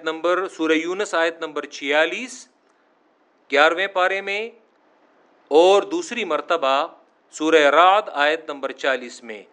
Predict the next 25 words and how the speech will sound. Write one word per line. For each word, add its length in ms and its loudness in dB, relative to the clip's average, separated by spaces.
اور 140 -2
سورہ 240 0
رعد 340 6
میں 180 -10
جو 180 -8
آخری 380 -2
تتمہ 560 -8
تھا 160 -4
آیت 360 -2
کا 140 -2
وہ 120 -6
یہ 180 -4
تھا، 340 0
فَإِنَّمَا 720 0
عَلَيْكَ 320 -4
الْبَلَاغُ 800 0
وَعَلَيْنَا 500 -2
الْحِسَابُ، 580 -10
اے 140 -2
پیغمبر 540 0
آپ 360 2
کا 120 0
کام 340 -4
تبلیغ 600 -8
ہے، 280 -6